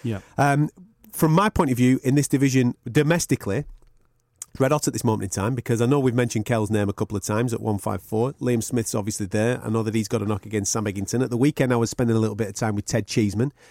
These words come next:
Speaker 2: He's got a fight coming up. Thank you very much, uh, Anthony Fowler, who, uh, I just decided to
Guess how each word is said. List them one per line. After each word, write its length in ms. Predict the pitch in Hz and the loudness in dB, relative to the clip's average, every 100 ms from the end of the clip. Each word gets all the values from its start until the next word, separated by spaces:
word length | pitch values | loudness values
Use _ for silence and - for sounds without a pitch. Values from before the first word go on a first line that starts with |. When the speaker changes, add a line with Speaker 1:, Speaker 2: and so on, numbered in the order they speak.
| _ - | _ -2
Speaker 2:
He's 200 | 120 110 | -2 0
got 160 | 123 | -4
a 40 | 110 | -2
fight 280 | 117 104 | -2 -2
coming 220 | - 101 110 | -4 -2 0
up. 140 | - | 0
Thank 200 | 139 135 | -2 -2
you 60 | 123 | 0
very 180 | 127 120 | 2 2
much, 360 | 123 - - - | 0 -4 -12 -4
uh, 180 | 113 113 | -2 0
Anthony 320 | 120 117 117 | -2 0 -2
Fowler, 480 | - 120 110 113 147 - _ _ _ | 0 0 2 2 -2 -8 _ _ _
who, 300 | 117 120 117 | 2 4 4
uh, 300 | 117 113 113 - | 4 2 0 -2
I 60 | |
just 180 | 123 - | -4 -4
decided 320 | - - 87 | -4 -4 -4
to 120 | 85 | -6